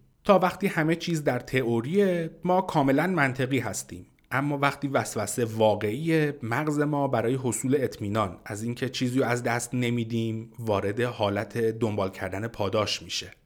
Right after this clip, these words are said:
بر اساس گفتهٔ اقتصاددان رفتاری کهنه‌کار و بانفوذ، جورج اینزلی، این نوع تغییر حالت در مغز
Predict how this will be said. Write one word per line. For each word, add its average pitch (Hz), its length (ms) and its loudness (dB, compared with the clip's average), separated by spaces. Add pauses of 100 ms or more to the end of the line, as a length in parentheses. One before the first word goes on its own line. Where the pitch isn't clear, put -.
(140)
بر 170 140 2
اساس 196 420 -2
گفتهٔ 175 680 2
اقتصاددان 127 640 -2
رفتاری 131 680 -2
کهنه‌کار 123 720 -4
و 131 180 -4
بانفوذ، 104 640 0 (360)
جورج 135 460 0
اینزلی، 101 540 -2 (240)
این 202 200 4
نوع 202 120 6
تغییر 165 440 0
حالت 156 460 0
در 147 180 0
مغز 135 640 -2